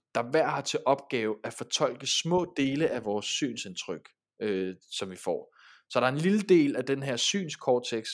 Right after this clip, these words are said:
som analyserer farve. Der er en anden del, der analyserer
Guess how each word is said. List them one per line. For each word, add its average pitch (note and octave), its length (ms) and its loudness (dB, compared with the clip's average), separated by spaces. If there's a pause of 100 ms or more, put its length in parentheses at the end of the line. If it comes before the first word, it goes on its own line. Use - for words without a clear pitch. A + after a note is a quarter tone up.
(140)
som A2 240 -4
analyserer G2+ 540 -6
farve. B2 680 2 (340)
Der E2+ 80 -4
er - 20 0
en F#2+ 60 -6
anden B2 220 -4
del, B2 220 2
der G#2+ 240 2
analyserer F#2 600 -4